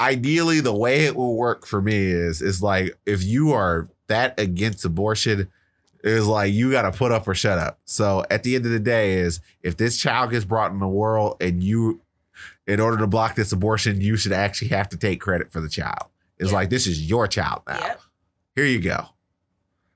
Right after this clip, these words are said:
Speaker 1: I don't want this baby. Whoa, whoa, whoa. You wanted it to be born. It's yours.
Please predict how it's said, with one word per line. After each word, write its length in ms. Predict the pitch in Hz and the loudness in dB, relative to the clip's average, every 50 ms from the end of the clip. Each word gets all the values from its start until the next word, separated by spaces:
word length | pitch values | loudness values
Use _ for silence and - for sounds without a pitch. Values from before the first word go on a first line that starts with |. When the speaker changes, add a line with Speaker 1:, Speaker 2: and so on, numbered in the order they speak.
| _ _ _ _ _ _ _ _ _ _ - | _ _ _ _ _ _ _ _ _ _ -6
Speaker 1:
I 160 | 82 101 131 | -2 0 0
don't 100 | 143 135 | 2 2
want 200 | 135 156 180 175 | 2 2 0 0
this 140 | - 120 98 | 0 0 0
baby. 300 | 92 107 98 90 80 85 | 2 2 2 2 0 -2
Whoa, 220 | 92 120 147 147 | 0 0 2 2
whoa, 160 | 135 135 135 135 | 2 2 2 2
whoa. 200 | 139 143 127 110 | 2 2 2 2
You 140 | 104 104 | 2 2
wanted 220 | 110 123 135 139 131 | 2 2 0 0 0
it 40 | 123 | 0
to 60 | 120 | 0
be 120 | 120 120 | 0 0
born. 500 | 110 135 147 147 131 113 107 98 85 - _ _ _ _ _ _ _ _ _ _ - | 0 2 2 2 2 2 0 -2 -4 -8 _ _ _ _ _ _ _ _ _ _ -8
It's 140 | 80 78 | -6 -6
yours. 680 | 76 78 95 95 101 92 - - - - - - - - | -4 -2 0 0 0 0 -2 -4 -6 -10 -10 -10 -12 -12